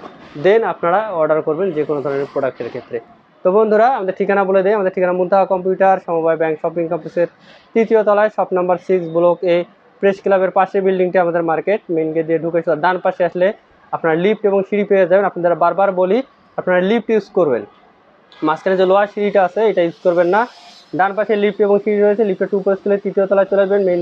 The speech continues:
গেট দিয়ে ঢুকে সোজা বাঁ দিকে তাকালে দেখতে পারেন মুনতাহা কম্পিউটার। মার্কেটের পিছনের সাইডেও আমাদের লিফট এবং সিঁড়ি রয়েছে।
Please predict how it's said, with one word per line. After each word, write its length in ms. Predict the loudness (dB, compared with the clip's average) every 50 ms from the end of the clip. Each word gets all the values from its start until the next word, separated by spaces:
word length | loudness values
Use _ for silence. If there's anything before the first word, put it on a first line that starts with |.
| -2
গেট 100 | -2 -2 0 -2
দিয়ে 100 | -2 0 -2
ঢুকে 240 | -4 0 0 0 0 0 -2 -8 _ _ _ _ _ _ -4
সোজা 160 | 0 0 2 2
বাঁ 100 | 2 0 0 0
দিকে 140 | -2 -2 -2 0
তাকালে 200 | 0 0 0 0 -2 -2
দেখতে 140 | -2 -2 0
পারেন 160 | 0 2 2 0 0
মুনতাহা 280 | 0 0 2 0 0 0
কম্পিউটার। 280 | -2 -4 -2 0 0 0 0 -2
মার্কেটের 320 | -2 -2 -2 -2 -2 -2
পিছনের 320 | -2 -6 -4 -4 -4 -2 0
সাইডেও 240 | 0 0 2 2 0 0 -4 -10 -20 -20 _ _ _
আমাদের 200 | -6 -4 -2 0 0
লিফট 160 | -2 -2 0 -2 0
এবং 100 | 0 -2 -2
সিঁড়ি 140 | -2 0 2
রয়েছে। 240 | 2 2 0 0 -2